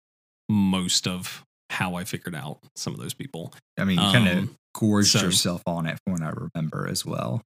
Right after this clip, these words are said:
Speaker 1: Yeah, yeah. It was, like I said, it was in a covid stupor.
Speaker 2: Yeah.
Speaker 1: So who knows? I think those memories are gone from my head.
Speaker 2: Eh.
Speaker 1: Um,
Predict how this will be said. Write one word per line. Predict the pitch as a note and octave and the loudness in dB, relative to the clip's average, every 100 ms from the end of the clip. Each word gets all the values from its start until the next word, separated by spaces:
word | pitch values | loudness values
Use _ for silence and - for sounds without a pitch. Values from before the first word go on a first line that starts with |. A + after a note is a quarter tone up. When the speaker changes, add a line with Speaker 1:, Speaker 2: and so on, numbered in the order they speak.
| _ _ _ _ _ _ _ - | _ _ _ _ _ _ _ 8
Speaker 1:
Yeah, | F#3+ A#2 F2 - - | 10 10 6 -8 -2
yeah. | - F#2+ G2 | 2 2 2
It | G#2 | -2
was, | G2+ G#2 - - - | 0 0 0 -4 0
like | C3 | 2
I | G2+ | 2
said, | G2+ F#2 | -2 -2
it | |
was | G2 G#2 | -2 0
in | G2+ | 0
a | F#2+ G2 - _ | -2 -4 -8 _
covid | - A2+ G2+ G2 G2+ - | 0 2 2 0 -2 0
stupor. | - - F#2+ F2+ F#2 F#2+ | 2 2 -2 -2 -4 -2
Speaker 2:
Yeah. | F#2+ | 0
Speaker 1:
So | G2 G2 | 0 0
who | G2+ | -2
knows? | F2+ F2+ - | -4 0 0
I | F#2+ | 0
think | - F2+ | -4 -6
those | F#2 F#2+ | -4 -4
memories | F#2 G2 G2+ | -4 -4 -4
are | G2+ | -4
gone | F#2+ F#2 G2+ | -4 -4 -4
from | G#2 | -4
my | F2+ | -2
head. | G#2 G2+ A#2 - - | 0 0 -2 -6 -2
Speaker 2:
Eh. | A2+ A2 G#2+ | 4 6 6
Speaker 1:
Um, | G#2 G#2+ | 6 4